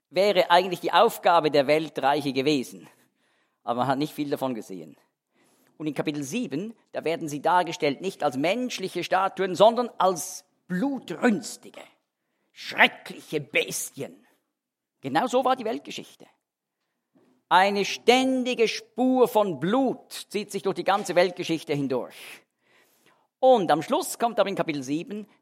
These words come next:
der Sohn des Menschen. So wird der Messias genannt. Vom Himmel her. Das ist der Kontrast. Die Weltreiche kommen von unten her rauf. Und dann kommt der Sohn des Menschen von oben her, vom Himmel.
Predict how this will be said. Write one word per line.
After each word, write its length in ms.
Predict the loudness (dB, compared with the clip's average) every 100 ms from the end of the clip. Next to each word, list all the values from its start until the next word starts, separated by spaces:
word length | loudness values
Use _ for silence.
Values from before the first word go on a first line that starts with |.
| _
der 140 | -8
Sohn 400 | -2 -2 0 -4
des 200 | -8 -12
Menschen. 600 | -10 -8 -8 -10 -14 -16 _ -20 -20 _ _ _ _ _ _
So 160 | _ -4
wird 100 | -2
der 60 |
Messias 400 | -2 -4 -6 -8
genannt. 340 | -8 -12 -14 _ -20 _ _ _ _ _
Vom 200 | -6 -4
Himmel 320 | -2 -2 -2
her. 240 | -8 -14
Das 560 | -18 -20 _ _ _ _
ist 80 | -10
der 80 | -4
Kontrast. 640 | -2 0 0 -2 -14 _ _ _
Die 80 | -2
Weltreiche 480 | 0 0 2 0 0
kommen 220 | -4 -4
von 160 | -4 -4
unten 440 | -2 -2 -4 -12
her 240 | -8 -8 -4
rauf. 600 | -4 -4 -12 -20 -20 _ _ _ _ _ -6
Und 60 |
dann 100 | -2
kommt 220 | 0 0
der 80 | -2
Sohn 280 | -2 -2 -2
des 140 | -4
Menschen 460 | -2 0 -2 -6 -10
von 200 | -10 -12
oben 340 | -4 -4 -4 -6
her, 200 | -6 -6
vom 140 | -8
Himmel. 320 | -8 -8 -10